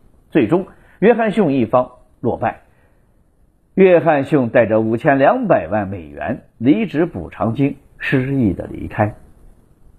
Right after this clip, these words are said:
以上就是《门口野蛮人》这本书的主要内容了。希望大家通过我们的解读，了解到这场轰动全球的杠杆收购案，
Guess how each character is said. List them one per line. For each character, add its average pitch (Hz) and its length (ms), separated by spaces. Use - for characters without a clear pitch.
以 151 200
上 185 260
就 117 140
是 - 140
《门 151 280
口 123 240
野 104 160
蛮 98 180
人》 98 160
这 92 120
本 80 160
书 95 120
的 92 120
主 80 160
要 78 100
内 87 140
容 65 140
了。 - 80
希 165 120
望 156 140
大 143 120
家 127 120
通 156 200
过 131 120
我 87 200
们 92 140
的 110 80
解 87 240
读， 98 180
了 262 280
解 101 220
到 117 200
这 139 160
场 107 180
轰 165 160
动 147 180
全 214 360
球 127 200
的 160 120
杠 110 260
杆 82 220
收 123 240
购 117 180
案， 131 240